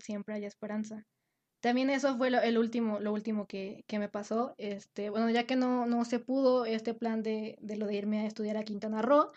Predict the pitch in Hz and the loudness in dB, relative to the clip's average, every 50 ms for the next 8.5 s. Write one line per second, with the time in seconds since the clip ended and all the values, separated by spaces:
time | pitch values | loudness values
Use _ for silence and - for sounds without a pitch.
0 | - - _ _ _ _ _ _ _ _ _ _ - - 226 226 226 226 226 226 | -20 -20 _ _ _ _ _ _ _ _ _ _ -6 -4 -2 0 0 0 0 2
1 | 247 247 240 269 240 269 262 285 294 294 294 294 285 233 - 254 240 254 254 254 | 2 2 2 2 2 2 4 6 8 10 10 10 8 6 2 0 0 2 0 0
2 | 247 220 214 214 - - 214 208 208 202 214 220 226 226 240 277 359 359 - - | 0 -2 -6 -6 -6 -6 -6 -4 -2 -2 0 0 2 2 0 -2 -4 -6 -12 -14
3 | - 220 214 208 214 214 214 214 202 226 220 220 214 208 - 214 202 - 208 202 | -8 -6 -4 -4 -2 -2 -2 -2 0 0 0 2 0 0 -2 -2 -2 -2 -2 -4
4 | 185 214 202 202 208 220 214 220 226 240 - - _ _ _ _ _ _ _ _ | -2 -2 -2 -2 -2 -2 -4 -6 -6 -6 -8 -10 _ _ _ _ _ _ _ _
5 | _ _ _ _ _ _ _ _ - _ _ _ _ - 240 240 233 233 233 233 | _ _ _ _ _ _ _ _ -20 _ _ _ _ -4 0 0 2 0 0 0
6 | 240 240 240 262 269 269 269 269 262 262 240 277 269 247 240 247 233 254 247 240 | 2 2 4 4 6 6 6 6 6 4 4 4 4 4 4 4 4 2 0 0
7 | - 247 240 240 226 202 - 233 226 220 214 214 214 214 214 208 208 208 202 208 | 0 0 0 0 0 0 2 2 4 4 4 4 2 2 0 0 -2 -2 -2 -4
8 | 196 - 233 233 254 269 277 285 - | -4 -2 -2 2 4 4 4 4 2